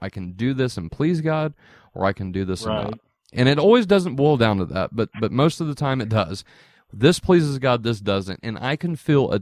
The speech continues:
Speaker 1: tugging, and, and I don't know any other words to describe it, but a tugging in the right direction. I know what is right to do. Now, like Paul says in Romans nine or Romans seven, I don't always do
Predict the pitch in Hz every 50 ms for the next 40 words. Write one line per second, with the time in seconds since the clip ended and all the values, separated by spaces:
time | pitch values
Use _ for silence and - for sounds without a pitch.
0 | _ - - - 127 110 98 95 87 82 - - - 110 107 - - 117 123 139
1 | 165 185 175 165 160 160 151 147 143 139 135 131 123 117 113 107 - - 113 95
2 | 92 - - 101 90 90 - 58 - - - _ _ _ _ _ _ - 120 120
3 | - - 123 120 113 - - - - - 165 175 170 147 117 98 92 92 92 92
4 | 101 104 - - - - - - - - - - - 135 139 147 151 147 143 139
5 | 139 131 107 101 104 110 117 - 127 131 156 175 175 160 - - 120 104 - 123
6 | 131 131 131 127 127 131 139 165 185 151 120 107 95 92 95 - 110 87 65 -
7 | - 95 95 92 90 101 104 104 104 101 - - - 131 131 143 131 143 143 135
8 | 123 127 127 131 131 135 127 120 127 123 127 127 - - 110 101 101 110 120 123
9 | 117 110 - 190 202 180 127 120 120 - - _ - - 120 127 123 131 139 143
10 | 147 143 139 139 131 113 98 92 95 113 160 233 277 262 143 123 135 151 156